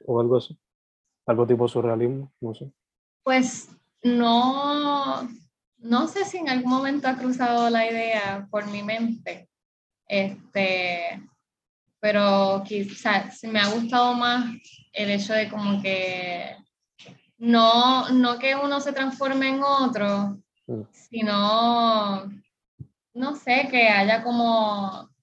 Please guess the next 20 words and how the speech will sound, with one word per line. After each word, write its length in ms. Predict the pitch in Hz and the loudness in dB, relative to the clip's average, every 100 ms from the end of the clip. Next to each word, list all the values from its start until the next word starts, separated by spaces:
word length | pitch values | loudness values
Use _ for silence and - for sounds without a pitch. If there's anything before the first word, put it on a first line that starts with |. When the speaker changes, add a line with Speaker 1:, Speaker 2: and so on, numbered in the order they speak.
| _ _ _ _ _ _ _ _ _ _ | _ _ _ _ _ _ _ _ _ _
Speaker 2:
como 240 | 226 220 | 0 4
una 220 | 220 240 | 4 4
convivencia. 1040 | 254 262 254 220 185 180 - - 190 190 _ _ _ - | 4 4 4 2 -2 -4 -16 -16 -12 -12 _ _ _ -8
Speaker 1:
Mm. 200 | 117 104 - _ _ _ _ _ _ _ _ - | -6 -8 -14 _ _ _ _ _ _ _ _ -14
Speaker 2:
Como 220 | 220 208 | -8 -2
que, 1000 | 214 214 208 202 202 202 196 196 190 - - _ _ _ _ _ _ | 4 6 6 6 6 4 2 0 -6 -14 -20 _ _ _ _ _ _
como 160 | 214 202 | -8 -6
que 60 | 202 | -4
estamos 420 | 202 208 247 269 | -4 -2 0 2
los 240 | 262 240 | 0 0
dos 360 | 262 262 277 269 _ _ _ _ _ _ _ _ _ _ - | 0 0 0 -6 _ _ _ _ _ _ _ _ _ _ -4
siendo 440 | 277 277 269 262 | 0 2 4 4
uno, 320 | 294 285 254 | 4 2 2
pero 160 | 233 220 | 2 0
no 120 | 208 | 0
necesariamente 680 | 220 240 247 247 247 247 247 | -2 -4 -2 0 2 2 0
porque 240 | 233 226 | -4 -4
nos 140 | 214 208 | -4 -6
estamos 400 | 202 202 220 226 | -4 -2 -2 -4
transformando 920 | 214 202 202 196 190 190 185 180 170 | -6 -4 -2 -2 -4 -8 -8 -8 -12